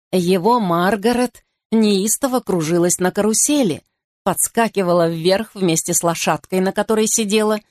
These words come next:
и падала вниз, неслась по кругу раз за разом. Шляпка слетела с её головы,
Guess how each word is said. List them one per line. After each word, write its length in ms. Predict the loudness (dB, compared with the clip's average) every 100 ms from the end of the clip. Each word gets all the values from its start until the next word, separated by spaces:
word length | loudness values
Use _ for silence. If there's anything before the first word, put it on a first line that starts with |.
| _ _ _
и 180 | -2 -2 -2
падала 420 | -2 0 2 0
вниз, 600 | 0 0 2 0 -2 -4 -8 _ _ _
неслась 540 | 0 2 0 0 0 -2
по 140 | -4
кругу 440 | -2 0 2 2
раз 220 | 2 0 0
за 180 | -2
разом. 460 | 0 0 0 -4 -4 _ _ _ _
Шляпка 560 | -6 0 0 -2 -6 -4
слетела 560 | 0 0 0 0 2
с 100 | 0
её 460 | -2 0 0 2 2
головы, 560 | 2 0 0 -2 -4